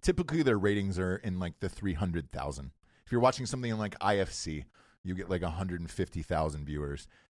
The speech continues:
This had a half a million off of someone's, someone's Instagram feed. I mean, that is banana dick. There is a reason why cable ratings are down, and this is it. And this is only gonna further drive it into the basement.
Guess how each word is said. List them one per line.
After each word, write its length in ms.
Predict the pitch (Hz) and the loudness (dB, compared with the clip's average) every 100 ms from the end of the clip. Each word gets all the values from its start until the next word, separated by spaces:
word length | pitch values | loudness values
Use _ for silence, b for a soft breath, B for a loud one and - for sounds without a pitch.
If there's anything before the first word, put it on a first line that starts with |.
| _ | _
This 160 | 135 - | -2 0
had 160 | 175 156 | 0 0
a 140 | 113 | 0
half 360 | - 131 135 104 | 0 0 0 0
a 40 | |
million 440 | 95 98 95 78 - | 0 0 0 -2 -2
off 180 | 90 - | -4 -4
of 100 | 78 | -8
someone's, 520 | - 101 92 82 - - _ - | -6 -4 -4 -8 -12 -20 _ -4
someone's 260 | 143 113 | 0 0
Instagram 580 | - 135 - 87 90 73 | 0 -2 -2 -4 -4 -4
feed. 240 | - 65 - - _ _ 104 | -6 -12 -12 -20 _ _ -4
I 40 | |
mean, 200 | 110 104 - - | -4 -4 -6 2
that 140 | 123 | 4
is 380 | 113 92 - - _ _ _ _ _ _ - | 4 2 -6 -12 _ _ _ _ _ _ 2
banana 440 | 98 101 92 90 | 4 4 2 0
dick. 260 | 76 69 - b b b b _ _ _ - - _ - | -4 -8 -12 b b b b _ _ _ -20 -20 _ 4
There 140 | 156 196 | 6 8
is 200 | 190 175 | 8 6
a 40 | |
reason 440 | 135 160 147 143 | 4 4 4 4
why 220 | 131 127 120 | 6 6 6
cable 360 | - 123 110 | 4 4 6
ratings 340 | 104 104 104 107 | 4 4 0 0
are 140 | 95 | -2
down, 360 | 85 87 92 101 | 0 -2 0 0
and 120 | 90 | 0
this 180 | 95 - | -2 -4
is 120 | 82 | -4
it. 200 | 90 101 | -2 -2
And 80 | 95 | 0
this 120 | 101 | -2
is 80 | 123 | 0
only 140 | 107 135 | 2 4
gonna 140 | 120 | 2
further 360 | - 117 113 101 | 2 2 2 2
drive 320 | 92 92 104 | 0 0 2
it 100 | 98 107 | 0 -4
into 240 | 101 110 | -4 -4
the 80 | 87 | -4
basement. 460 | 90 104 - 147 | -2 -2 -2 -4